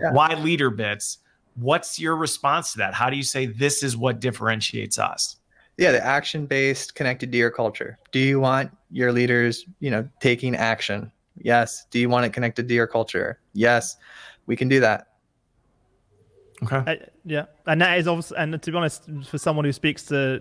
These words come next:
Speaker 3: H R executives every day, a lot of times that's what's missing in their leadership development programs.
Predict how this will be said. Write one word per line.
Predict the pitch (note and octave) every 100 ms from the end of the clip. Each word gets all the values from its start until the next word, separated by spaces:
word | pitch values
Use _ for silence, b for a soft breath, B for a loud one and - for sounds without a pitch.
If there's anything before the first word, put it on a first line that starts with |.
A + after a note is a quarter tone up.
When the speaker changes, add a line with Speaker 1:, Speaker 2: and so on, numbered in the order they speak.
| -
Speaker 3:
H | B2 C#3+ -
R | C#3+
executives | B2 C#3 B2 C3+
every | C3
day, | B2 C3 C#3+ D3+ b b -
a | C3
lot | C3 D3
of | C#3+
times | D#3 C#3+ C#3
that's | C3+ -
what's | D3 -
missing | C3 C#3+ - C3+ A#2 A#2
in | - B2+
their | B2
leadership | B2 A#2 C3+
development | B2 A#2+ B2
programs. | C#3 B2 A#2+ G#2+ -